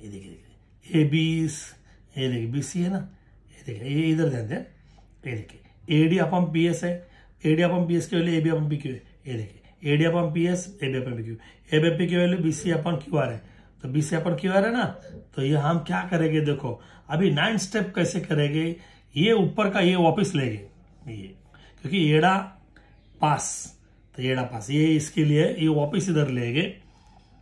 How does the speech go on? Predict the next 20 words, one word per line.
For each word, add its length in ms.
ये 160
नाइन 340
नंबर 280
स्टेप, 440
ये, 100
ये 360
टू 80
नंबर 220
स्टेप 160
वापस 300
लेंगे, 400
area 440
of 180
triangle, 580
इधर 240
ध्यान 200
देना, 160
area 420
of 140
triangle 500